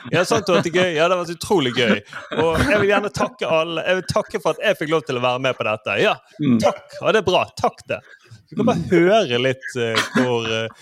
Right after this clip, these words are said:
Speaker 1: hvordan de prøver intro, eh, i de første episodene, hvor snakker jeg da om hvor viktig dette er.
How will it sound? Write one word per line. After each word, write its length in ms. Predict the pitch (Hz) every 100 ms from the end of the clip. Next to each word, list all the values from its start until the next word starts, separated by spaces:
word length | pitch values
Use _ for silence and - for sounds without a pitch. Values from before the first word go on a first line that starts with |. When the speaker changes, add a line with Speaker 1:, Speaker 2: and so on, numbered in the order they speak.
| -
Speaker 1:
hvordan 160 | - 196
de 80 | 180
prøver 600 | - 180 180 165 143 131 -
intro, 600 | 196 175 127 - 110 107
eh, 360 | 101 110 113 156
i 20 |
de 100 | 233
første 280 | - 208 240
episodene, 340 | 156 135 143 131
hvor 140 | 175
snakker 380 | - 165 147 -
jeg 220 | 180 113
da 440 | 117 160 139 131 131
om 140 | 123 120
hvor 120 | 135
viktig 360 | 135 - - 123
dette 240 | 107 -
er. 260 | 101 98